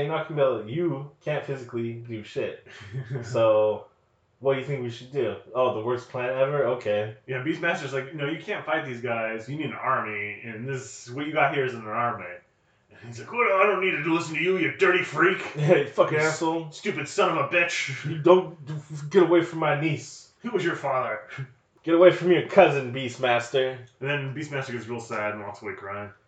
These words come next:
Speaker 1: Well, um, well, he comes, well, he's sorta like, uh, "Well, uh, I guess I'll just, you know, help you guys anyways, right?" And she's like, "Nah, like, he, he fucking hates you now." And he's like, "Oh my god.
Speaker 2: Mm-hmm.
Speaker 1: Fuck.
Speaker 2: Oh, I need that booty.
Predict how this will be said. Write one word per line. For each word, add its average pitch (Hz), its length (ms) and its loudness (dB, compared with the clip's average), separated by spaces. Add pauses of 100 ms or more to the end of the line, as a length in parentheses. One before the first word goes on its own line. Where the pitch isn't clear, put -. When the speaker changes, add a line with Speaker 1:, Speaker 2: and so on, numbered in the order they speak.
(160)
Speaker 1:
Well, 131 580 4
um, 131 460 4
well, 147 120 4
he 175 80 0
comes, 175 320 0 (140)
well, 135 160 -6
he's 143 200 -10
sorta 180 240 2
like, 101 320 0
uh, 98 300 -6 (880)
"Well, 151 600 2 (680)
uh, 127 240 0
I 139 140 0
guess 165 300 -2
I'll 151 300 4
just, 147 240 -6
you 147 80 -6
know, 143 160 4
help 143 240 2
you 131 100 -8
guys 131 260 4
anyways, 120 600 0
right?" 120 380 0
And 113 160 -8
she's 113 180 -16
like, 107 200 -8 (220)
"Nah, 120 420 2
like, 117 240 -4
he, 120 220 -12 (200)
he 120 100 -14
fucking 110 320 -6
hates 110 260 -8
you 101 80 -14
now." 107 360 -6
And 110 160 -10
he's 107 160 -16
like, - 140 -20
"Oh - 260 -12
my - 260 -20
god. - 460 -16 (300)
Speaker 2:
Mm-hmm. 98 220 -18 (260)
Speaker 1:
Fuck. 170 760 4
Speaker 2:
Oh, 151 240 -6
I - 40 -6
need - 100 -8
that 147 180 -6
booty. 156 440 2